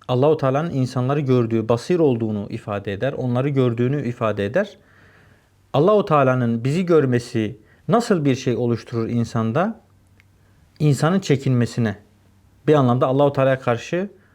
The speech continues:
asi olmamasına bir anlamda katkı sunmuş olur. "Ve yezkura nazarahu ileyhim." Allahu Teala insanları gördüğünü, baktığını zikreder. Bu anlama gelen sıfatlarını neden zikreder?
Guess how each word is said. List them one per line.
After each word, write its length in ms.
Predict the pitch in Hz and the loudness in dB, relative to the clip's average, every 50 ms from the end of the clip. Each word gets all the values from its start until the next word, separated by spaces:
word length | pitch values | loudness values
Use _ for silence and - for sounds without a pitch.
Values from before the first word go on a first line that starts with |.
| _ _ - | _ _ -4
asi 340 | - 135 135 131 - - 190 | -2 0 0 0 0 0 2
olmamasına 760 | 160 202 196 185 160 139 120 113 110 - 123 104 95 104 - _ _ _ _ _ _ _ _ _ _ _ _ _ | 2 4 4 4 4 2 2 0 -2 -4 -6 -6 -6 -8 -12 _ _ _ _ _ _ _ _ _ _ _ _ _
bir 120 | 127 123 135 | 0 2 2
anlamda 420 | 127 120 117 110 107 107 101 104 | 4 4 2 2 0 0 -2 -2
katkı 320 | - - 113 - - - 104 | -4 -4 -6 -4 -4 -6 -8
sunmuş 400 | - - 104 95 95 - - - | -6 -6 -8 -8 -8 -10 -12 -12
olur. 180 | 117 120 - - - _ _ _ - - _ - | -14 -14 -14 -18 -20 _ _ _ -20 -16 _ 0
"Ve 120 | 123 139 - | 2 4 4
yezkura 380 | 107 - - - 170 147 139 | 4 2 2 2 2 4 4
nazarahu 420 | 131 127 135 170 180 165 143 135 123 | 2 2 2 2 2 2 2 2 2
ileyhim." 500 | 123 135 131 120 117 117 120 135 170 - _ _ - | 2 2 2 2 0 0 -2 -4 -6 -10 _ _ -4
Allahu 280 | 131 131 151 170 156 | 0 2 2 2 2
Teala 300 | 156 147 139 127 120 107 | 2 0 0 0 0 -2
insanları 540 | - 127 127 123 - 131 123 123 131 139 147 | -2 -2 -2 -2 -2 -4 -2 -2 -2 -2 -2
gördüğünü, 640 | 147 131 131 123 120 117 117 117 117 120 120 113 | 0 2 2 2 2 2 2 0 0 0 0 2
baktığını 420 | 120 117 117 - - 131 131 147 147 | 0 0 0 -2 -2 -2 -2 -2 -2
zikreder. 520 | 143 143 143 - 117 104 113 110 107 - - | -2 -4 -4 -2 -2 -2 -2 -4 -6 -6 -6
Bu 260 | 120 120 139 156 143 | -2 0 0 2 2
anlama 280 | 139 131 123 123 123 120 | 2 2 2 2 2 2
gelen 260 | 117 120 113 120 117 | 2 2 0 0 -2
sıfatlarını 680 | 120 - - - 120 113 - - 120 117 120 120 113 - - - - - - - - | -4 -6 -6 -6 -6 -4 -2 -2 -2 -2 -2 -4 -6 -8 -12 -20 -20 -20 -16 -4 -2
neden 280 | 135 131 151 214 220 196 | 0 2 2 2 2 2
zikreder? 520 | 170 160 - 139 131 135 180 220 220 - | 0 -2 -2 0 0 2 0 0 -2 -4